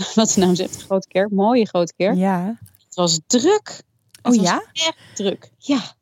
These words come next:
Speaker 2: Maar, eh, de, deze dagen, dus vijftien en zestien maart, zijn eigenlijk bedoeld natuurlijk voor mensen die onderliggend lijden hebben of die, eh, kwetsbaar zijn omdat ze oud zijn. De, was dat ook wie jij daar binnen zag komen? Heb je mensen daarna gevraagd? Wat, wat, wat zag je daar?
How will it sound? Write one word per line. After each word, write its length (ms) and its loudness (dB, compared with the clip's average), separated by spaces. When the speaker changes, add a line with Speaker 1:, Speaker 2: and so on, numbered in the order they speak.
Speaker 2:
Maar, 240 2
eh, 140 -8
de, 140 0
deze 280 4
dagen, 440 0
dus 160 0
vijftien 360 0
en 60 2
zestien 280 -2
maart, 140 -4
zijn 120 -4
eigenlijk 380 0
bedoeld 340 2
natuurlijk 300 -4
voor 100 -2
mensen 300 -2
die 140 -4
onderliggend 460 0
lijden 300 4
hebben 180 2
of 120 -4
die, 260 -2
eh, 220 -6
kwetsbaar 400 0
zijn 120 0
omdat 180 -8
ze 120 -14
oud 260 2
zijn. 300 2
De, 160 -4
was 180 0
dat 200 -2
ook 180 0
wie 200 0
jij 160 2
daar 180 -2
binnen 240 -2
zag 180 -4
komen? 260 2
Heb 100 2
je 80 0
mensen 360 -2
daarna 160 -2
gevraagd? 600 -2
Wat, 160 -6
wat, 260 -4
wat 120 -2
zag 180 0
je 100 -6
daar? 240 -10